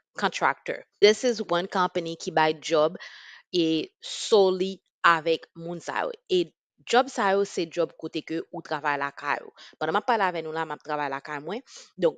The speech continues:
depi ou gon kote ou kapab gen yon ti, yon plas ki e quiet pou moun ki gen timoun, sou gon timoun al lekòl, ou ko-, li l quiet lakay ou, ou kapab toujou pran yon nan job sa yo. Non sèlman, ou pa bezwen leve bonè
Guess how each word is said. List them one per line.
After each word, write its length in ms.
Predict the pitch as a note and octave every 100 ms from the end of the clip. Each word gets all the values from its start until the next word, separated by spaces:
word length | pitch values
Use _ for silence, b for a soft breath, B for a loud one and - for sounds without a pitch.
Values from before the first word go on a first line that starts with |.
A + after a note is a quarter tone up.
| -
depi 160 | E3 F3+
ou 80 | F3+
gon 160 | F#3+ -
kote 300 | G3 - E3+
ou 80 | D#3+
kapab 240 | D#3+ D#3 D#3+
gen 160 | D#3
yon 100 | D#3+
ti, 160 | - E3+ - -
yon 140 | D#3
plas 240 | E3+ D3+ -
ki 320 | E3 D#3 D3+ D3+ _
e 140 | - D3+ -
quiet 480 | D#3+ C#3+ D#3+ E3+ -
pou 80 | E3
moun 160 | D3+ D3
ki 140 | D#3
gen 100 | D#3 -
timoun, 460 | D#3+ D#3 E3+ E3+ E3+
sou 160 | D#3+
gon 160 | D#3 D#3
timoun 320 | - E3 D3+ D3
al 160 | D3+
lekòl, 540 | D3 D#3 - F3 E3+ E3+ B B -
ou 140 | - -
ko-, 240 | - E3 E3+
li 160 | E3
l 80 | D#3+
quiet 480 | - E3+ E3 D#3+ -
lakay 380 | D#3 - D#3 D3+
ou, 100 | C3+ -
ou 80 | E3+
kapab 240 | E3 D3+ -
toujou 480 | E3+ D3+ D3 D#3 E3
pran 240 | D#3+ D3+
yon 240 | D3+ D3+
nan 80 | D3
job 240 | D3 D3 -
sa 160 | B2+
yo. 140 | - - E3
Non 160 | F3+
sèlman, 560 | F#3 A#3 G3 D#3+ D3 C3 -
ou 80 |
pa 80 | E3
bezwen 640 | D#3 D#3 E3+ E3+ D#3+ D3+ D#3+
leve 240 | D#3 D#3 D#3+
bonè 240 | D#3+ D3+